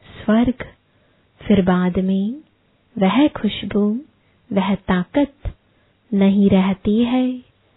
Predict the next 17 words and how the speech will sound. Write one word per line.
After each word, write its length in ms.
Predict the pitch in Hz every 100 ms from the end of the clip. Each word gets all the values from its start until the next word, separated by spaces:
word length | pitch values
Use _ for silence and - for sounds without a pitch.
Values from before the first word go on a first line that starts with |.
| _ _ _ -
कांटे 460 | 190 185 - 190 185
में 400 | 254 277 208 277 _ _ _ _ _
खुशबू 500 | - 208 - 208 294
नहीं 360 | 277 208 202 196
होती, 460 | 196 196 - 254 247 254 254 _ _ - _ _ -
हल्के 420 | - 196 190 -
हल्के 500 | 190 196 185 - 202 208 294 -
फूलों 400 | - 190 190 190
में 220 | 190 190
भी 220 | - 302 220 254 _ _ _ _ _ _
खुशबू 460 | - 214 - 208 208
नहीं 360 | 202 202 208 202
होती। 520 | 202 196 - 247 254 254 254 _ _ _ _ _ _ _ -
बाप 360 | 196 190 185 190
बागवान 800 | 190 180 185 190 185 190 190 185
भी 260 | - 208
है 300 | 233 254 254